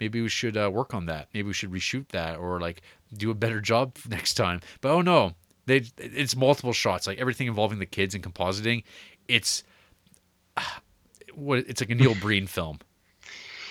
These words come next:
Speaker 2: Yeah, it's, it's pretty bad, Jarrett. Like, there's so much stuff there where you're just like, "Ugh."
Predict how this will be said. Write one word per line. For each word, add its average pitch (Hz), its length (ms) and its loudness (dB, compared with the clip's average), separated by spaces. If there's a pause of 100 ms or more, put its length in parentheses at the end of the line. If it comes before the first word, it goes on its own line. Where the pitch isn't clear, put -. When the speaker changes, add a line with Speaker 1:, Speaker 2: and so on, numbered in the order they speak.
(280)
Speaker 2:
Yeah, 143 280 10
it's, 156 400 6
it's 165 240 4
pretty - 420 6
bad, 143 400 8
Jarrett. 98 420 2
Like, 107 220 4
there's 131 180 8
so 123 240 8
much 156 240 8
stuff 120 360 6
there 101 320 4
where 110 160 4
you're 110 160 10
just 117 160 8
like, 95 180 6
"Ugh." 117 580 10